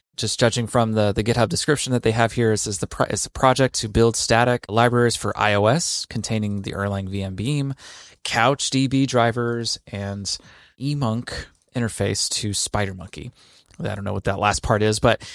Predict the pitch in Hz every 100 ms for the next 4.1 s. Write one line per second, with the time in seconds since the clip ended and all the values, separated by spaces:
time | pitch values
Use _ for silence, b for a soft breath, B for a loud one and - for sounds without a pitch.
0 | B B 78 123 123 123 123 - - 120
1 | 117 - 120 113 117 - 113 110 107 113
2 | 104 104 95 95 107 104 98 - 98 -
3 | - 202 104 - 107 113 170 - - 131